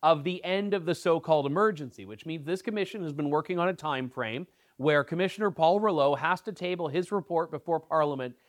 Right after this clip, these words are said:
by February, by the third, fourth week of February twenty twenty-three. So obviously there was a very aggressive time frame here,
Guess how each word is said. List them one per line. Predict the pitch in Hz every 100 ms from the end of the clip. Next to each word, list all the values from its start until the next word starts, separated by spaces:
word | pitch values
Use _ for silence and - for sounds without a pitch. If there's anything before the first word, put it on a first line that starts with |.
| _ _
by | 131 160 151 156 160 123 _
February, | 214 202 185 131 95 98
by | 127 131
the | 127 131
third, | 123 190 190 185 139 -
fourth | 185 180 165
week | 165 156
of | 147
February | - 160 151 139 120 117 113 _ _ _
twenty | - 175 170
twenty-three. | 156 143 139 143 - 277 160
So | 120 190
obviously | 175 220 320 294 226 202
there | 190
was | 170
a | 160
very | 135 190 233 254
aggressive | 208 180 165 165 -
time | 160 170 180
frame | 156 131 117
here, | 120 113